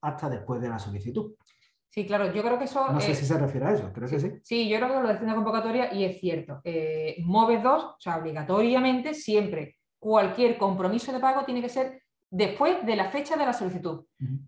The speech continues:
Speaker 2: Es de cierto que Moves tres sí permite, eh, que se hagan pagos con anterioridad a la fecha de solicitud, siempre y cuando se hayan hecho a partir del diez de abril de dos mil veintiuno.
Speaker 1: Sí,
Speaker 2: Entonces,
Speaker 1: porque ahí
Speaker 2: Moves tres tiene esa flexibilidad, la verdad es que eso ayuda muchísimo, pero Moves dos es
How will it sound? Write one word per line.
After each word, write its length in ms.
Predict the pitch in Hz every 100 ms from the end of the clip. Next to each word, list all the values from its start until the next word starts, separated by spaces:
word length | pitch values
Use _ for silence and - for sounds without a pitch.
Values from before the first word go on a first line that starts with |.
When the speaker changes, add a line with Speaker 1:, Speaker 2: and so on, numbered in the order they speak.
| _
Speaker 2:
Es 200 | - 233
de 80 | 240
cierto 500 | - 285 294 302 294
que 160 | 220 208
Moves 420 | 214 247 269 -
tres 320 | 285 285 285 -
sí 300 | - 262 262
permite, 720 | 262 247 254 277 226 240 262 208
eh, 720 | 208 196 190 185 185 180 -
que 80 | 190
se 160 | 185 214
hagan 280 | 226 220
pagos 300 | 226 233 269 269
con 160 | 226 202
anterioridad 600 | 196 185 170 165 175 220
a 20 |
la 40 |
fecha 200 | 208 196
de 60 | 185
solicitud, 420 | 180 180 269 202
siempre 360 | - 196 180 190
y 40 |
cuando 160 | 202 214
se 140 | 202
hayan 160 | 190 185
hecho 160 | 220
a 20 |
partir 260 | 185 - 180
del 220 | 208 175
diez 260 | 170 175 165
de 80 | 175
abril 200 | 170 170
de 60 |
dos 120 | 165
mil 80 | 165
veintiuno. 360 | 165 156 151 151
Speaker 1:
Sí, 120 | 156
Speaker 2:
Entonces, 180 | 147 151
Speaker 1:
porque 120 | 110
ahí 320 | 107 - 120 123
Speaker 2:
Moves 300 | 220 247 254
tres 200 | 269 294
tiene 200 | 254 254
esa 180 | 254 220
flexibilidad, 680 | 202 190 202 180 165 147
la 60 | 151
verdad 160 | 156 165
es 80 |
que 60 | 196
eso 220 | 185 208
ayuda 300 | 202 180 175
muchísimo, 540 | 170 170 262 - 175 147
pero 180 | 196 185
Moves 300 | 233 294 269
dos 180 | 294
es 200 | 277 339